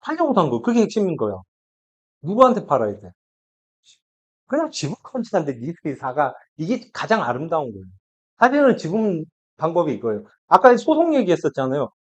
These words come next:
소송은 맨 마지막이야. 소송은 맨 마지막이야. 그냥 타 지분권자한테 매각하는 거예요.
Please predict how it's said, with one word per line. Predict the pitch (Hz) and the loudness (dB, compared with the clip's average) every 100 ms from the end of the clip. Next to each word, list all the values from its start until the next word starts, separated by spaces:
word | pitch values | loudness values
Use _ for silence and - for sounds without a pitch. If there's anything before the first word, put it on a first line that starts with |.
| _ - | _ -4
소송은 | 294 330 302 160 | 0 2 2 2
맨 | 131 143 | 0 0
마지막이야. | 117 127 120 107 - 90 _ _ _ _ | -6 -8 -12 -14 -20 -20 _ _ _ _
소송은 | - 208 208 151 | -2 0 0 -2
맨 | 113 107 | -6 -8
마지막이야. | 98 107 104 - 98 _ _ _ | -12 -14 -16 -18 -20 _ _ _
그냥 | 120 131 135 160 208 - _ _ _ _ _ _ _ _ | -2 2 2 0 -2 -10 _ _ _ _ _ _ _ _
타 | 254 247 | 4 4
지분권자한테 | 160 185 185 170 156 135 | 0 -2 0 0 -2 0
매각하는 | 127 165 170 151 | 2 2 2 0
거예요. | 127 123 | 0 0